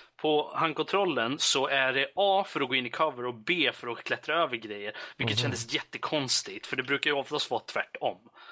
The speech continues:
Speaker 1: Om inte
Speaker 2: Ja.
Speaker 1: annat. Men det kanske man kan ändra i settingsen. Jag testade det, kollade aldrig det i kontroll. Så att, eh, just, det, det var bara så här små saker som att jag,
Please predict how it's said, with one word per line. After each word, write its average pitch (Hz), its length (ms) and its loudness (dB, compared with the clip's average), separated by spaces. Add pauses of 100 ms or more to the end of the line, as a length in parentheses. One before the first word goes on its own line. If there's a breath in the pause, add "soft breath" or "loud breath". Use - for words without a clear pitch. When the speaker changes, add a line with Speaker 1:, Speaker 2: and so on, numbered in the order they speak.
(300 loud breath)
Speaker 1:
Om 104 140 -8
inte 101 140 -8
Speaker 2:
Ja. 104 60 -6
Speaker 1:
annat. - 320 -16 (340 soft breath)
Men 131 120 0
det 143 80 4
kanske 151 260 0
man 147 80 2
kan 147 120 -2
ändra 135 340 2
i 120 40 2
settingsen. 107 600 -6
Jag 104 120 -6
testade 104 440 -8
det, 101 60 -12
kollade 101 340 -4
aldrig 104 200 -14
det 104 160 -10
i 104 40 -10
kontroll. 107 400 -6
Så - 140 -8
att, - 120 -8
eh, 120 80 0 (920 loud breath)
just, 139 320 0 (800)
det, 147 140 4
det 147 260 0
var 156 120 -6
bara 156 160 0
så 151 100 2
här 135 40 0
små 170 260 4
saker 156 460 2
som 117 180 -8
att 117 140 -6
jag, 123 220 -2